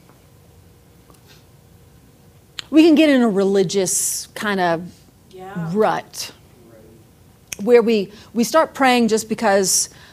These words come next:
Speaker 1: um, that's what we're supposed to do. And we, we, we pray, turn with me to James five while we're, we're talking, James five, verse sixteen. We can pray sometimes,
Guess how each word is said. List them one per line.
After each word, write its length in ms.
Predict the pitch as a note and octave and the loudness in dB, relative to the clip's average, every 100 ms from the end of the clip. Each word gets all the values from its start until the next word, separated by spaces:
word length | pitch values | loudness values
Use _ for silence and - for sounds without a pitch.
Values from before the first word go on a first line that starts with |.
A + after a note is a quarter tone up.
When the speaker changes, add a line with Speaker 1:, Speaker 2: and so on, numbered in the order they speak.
| - - | -20 -4
Speaker 1:
um, 260 | G3 F#3+ F3+ | 0 0 -2
that's 180 | G3 A#3 | -4 -2
what 100 | F3+ | -2
we're 100 | G3 | -4
supposed 480 | F#3+ - F#3 E3+ F#3+ | -4 -4 -6 -6 -8
to 80 | |
do. 360 | D#3+ D#3 D3+ E3 - - - - - - - - - - | -8 -8 -8 -12 -18 -20 -20 -20 -20 -20 -20 -20 -10 -2
And 200 | G3+ G3 | 0 0
we, 140 | G#3 | -2
we, 300 | F#3+ A3+ - - _ - - _ _ _ _ _ - | -2 -4 -4 -14 _ -20 -20 _ _ _ _ _ -10
we 140 | G3+ A3+ | -6 -6
pray, 580 | - D#4 C#4+ C#4+ C4 - | -6 -4 0 -2 -4 -8
turn 200 | F#4+ F#4+ | -6 -4
with 140 | D4 | -4
me 100 | A3+ | -2
to 100 | G3 | -4
James 360 | - G3+ G3 - | -4 -6 -6 -6
five 460 | F3+ F3 E3+ F3 E3 | -4 -4 -4 -8 -10
while 120 | E3 | -8
we're, 160 | E3+ - | -8 -10
we're 120 | F#3 | -14
talking, 420 | F#3 F3 F3 F#3 | -8 -8 -8 -10
James 280 | F#3+ F#3+ G3+ | -8 -8 -8
five, 260 | - F#3 F3 | -6 -6 -4
verse 220 | F#3 F#3 | -8 -10
sixteen. 560 | - - - F#3 E3+ E3+ - - - - | -14 -14 -12 -10 -10 -14 -20 -20 -20 -4
We 140 | C#4 | -2
can 220 | D#4 D4 B3 | 0 0 -2
pray 460 | - D#4 D#4+ F#4 F4 | -2 2 4 2 0
sometimes, 1160 | - C4+ A#3 A3+ A#3+ A3 G#3 G#3 G3+ - - | -2 -2 -2 -6 -6 -4 -4 -4 -4 -8 -10